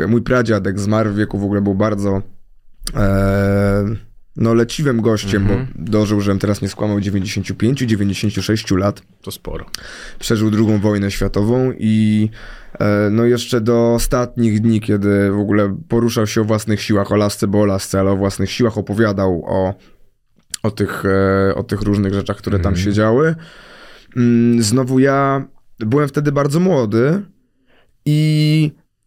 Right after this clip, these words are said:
Speaker 1: Wydaje mi się, że gdybym miał teraz możliwość z nim porozmawiać, to miałbym parę pytań do niego albo chciałbym z nim porozmawiać o paru rzeczach już z
Speaker 2: Mhm.
Speaker 1: perspektywy starszego gościa, bo, bo wydaje mi się, że jego przeżycia i, i, i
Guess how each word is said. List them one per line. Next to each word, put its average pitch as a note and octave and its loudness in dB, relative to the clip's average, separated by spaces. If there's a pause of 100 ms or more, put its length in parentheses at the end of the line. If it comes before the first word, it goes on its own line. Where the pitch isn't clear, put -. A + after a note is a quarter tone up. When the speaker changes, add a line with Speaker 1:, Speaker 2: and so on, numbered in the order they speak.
Speaker 1:
Wydaje D#3+ 2
mi D#3+ 4
się, D#3 0
że C#3 0
gdybym C#3 0
miał C#3 2
teraz D#3 2
możliwość A#2+ 2
z A2 -2
nim A#2 2
porozmawiać, A2 0
to C3+ 0 (680)
miałbym C#3+ 0
parę A2 0
pytań A2+ 0
do A2 2
niego A2 2
albo G#2+ 0
chciałbym G#2+ -2
z G#2+ -4
nim G#2+ 2
porozmawiać G2+ -2 (120)
o A2+ -4
paru A2 0
rzeczach A2 -2
już A2+ -2
z F#2+ -2
Speaker 2:
Mhm. F2+ -2 (100)
Speaker 1:
perspektywy A#2+ 2
starszego A#2+ 0
gościa, D#3 0 (440)
bo, B2 2 (520)
bo A#2 2
wydaje C3 2
mi C3 2
się, C3 0
że B2+ 2
jego B2 4
przeżycia A#2 0
i, G#2 -2
i, G#2 -4
i G2+ -2